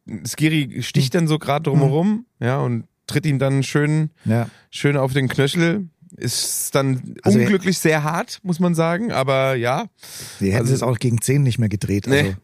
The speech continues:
Speaker 1: <laughs> so ehrlich muss man sein.
Speaker 2: <laughs> Ja.
Speaker 1: Äh, stimmt schon.
Speaker 2: Ja. Aber ich glaub, das Ärgerliche an der ganzen, äh, Geschichte ist, dass wir es ihnen teilweise zu leicht gemacht haben.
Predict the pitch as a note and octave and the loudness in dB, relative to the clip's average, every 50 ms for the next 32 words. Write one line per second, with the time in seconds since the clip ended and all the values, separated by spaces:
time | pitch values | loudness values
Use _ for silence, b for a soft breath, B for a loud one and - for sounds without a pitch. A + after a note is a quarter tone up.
0 | _ _ - - - - - - C3+ - - C3+ A#2+ A#2+ - - - A#2 - - | _ _ -10 -6 -6 -6 -4 -4 -4 -2 0 0 0 -2 -2 -4 -4 -4 0 2
1 | A#2+ G#2+ G2+ G2 G#2+ A2+ A2+ A2 G#2+ - - - - G2 F#2 B B B - - | 2 2 2 2 2 2 2 0 -2 -4 -6 -4 -4 -2 -2 B B B -4 0
2 | A2+ A2+ A2+ A2 G#2+ - - C3 A#2 A2 - A#2+ G#2 G2+ F#2+ E2+ G2 A2 A2+ B | 2 2 2 2 0 0 0 0 0 2 2 2 2 2 0 0 -2 -2 -4 B
3 | B B B B B - - D3 - F#3+ D#3+ A3+ A#3+ A#3 - G3 - E3+ G3 A3 | B B B B B -4 -4 -2 0 0 0 0 0 0 0 -2 0 0 0 2
4 | A3 G3 F#3+ G3+ F#3+ F#3+ F#3 F#3 F#3+ F3+ - G3 F3 F3 F#3 - D#3+ D3+ D3 - | 2 4 4 4 4 2 2 2 0 0 0 0 0 2 0 0 0 -2 -2 0
5 | - E3 - - - D#3 D#3 - B B B B B B B B _ _ - C#3+ | -2 -2 -2 -2 0 0 -2 -2 B B B B B B B B _ _ -2 -2
6 | C3+ - - D3 C#3 B2+ - - D3+ C#3+ C#3+ C#3 B2+ - F3+ F#3+ F3 D3+ B2 A2+ | -2 0 0 0 -2 -2 -2 -2 0 0 0 0 0 0 0 0 0 0 -2 -2
7 | - - B2 C3+ C3 A2 - - G2+ D#2 D#2 - - - - - - F2+ | -2 -2 0 0 0 0 -2 -4 -4 -4 -6 -6 -6 -6 -6 -6 -8 -12